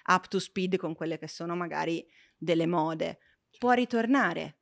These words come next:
Speaker 1: il concetto di base, ma deve essere investigato con, con altri, anche altri materiali, altre strutture, altre forme.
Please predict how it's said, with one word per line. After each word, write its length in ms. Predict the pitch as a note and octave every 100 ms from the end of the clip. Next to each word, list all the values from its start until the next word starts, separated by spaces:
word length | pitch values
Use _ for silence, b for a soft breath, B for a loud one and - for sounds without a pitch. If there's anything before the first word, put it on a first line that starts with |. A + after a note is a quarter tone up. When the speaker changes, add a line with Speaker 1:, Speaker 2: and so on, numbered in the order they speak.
| _
Speaker 1:
il 480 | - E3+ D#3+ D3+ - -
concetto 420 | F#3+ F3 F3 E3+
di 120 | E3+
base, 320 | E3+ E3+ D#3+
ma 80 | F3
deve 160 | F#3 F#3+
essere 260 | F#3+ G#3
investigato 640 | G#3 G#3 - A3+ F#3+ - G#3+
con, 480 | D#3 D#3+ D#3 D#3 D#3+
con 140 | D#3+
altri, 240 | D#3 -
anche 260 | D#3 E3 -
altri 260 | D#3 - E3
materiali, 800 | D#3 - - C3 E3+ D#3+ - D#3+
altre 600 | D3+ D#3 - D3+ D3+ D3+
strutture, 680 | - D#3 - - E3 F3 D3
altre 300 | D3 D3+ -
forme. 500 | - E3 E3 C#3+